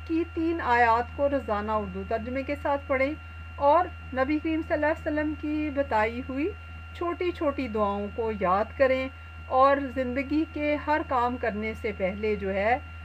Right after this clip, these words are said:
वो उन दुआओं को पढ़ें। आपका हर काम, क्योंकि अल्लाह ताला कुरान मजीद में कहता है, "मैंने तुम्हें इबादत के लिए पैदा किया।" तो अगर हम हर काम जो है वो दुआ पढ़कर शुरू करेंगे, अल्लाह उसमें बरकत भी डालेगा।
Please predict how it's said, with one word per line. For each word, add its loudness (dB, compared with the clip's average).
वो 0
उन -6
दुआओं -2
को -6
पढ़ें। -2
आपका 4
हर 2
काम, -2
क्योंकि -6
अल्लाह 0
ताला 0
कुरान -2
मजीद -8
में -6
कहता -4
है, -2
"मैंने 0
तुम्हें -2
इबादत -2
के -4
लिए -4
पैदा -2
किया।" -6
तो -8
अगर 2
हम -2
हर 0
काम -2
जो -6
है -2
वो -2
दुआ 4
पढ़कर 2
शुरू -6
करेंगे, -4
अल्लाह -2
उसमें -6
बरकत 0
भी -6
डालेगा। 0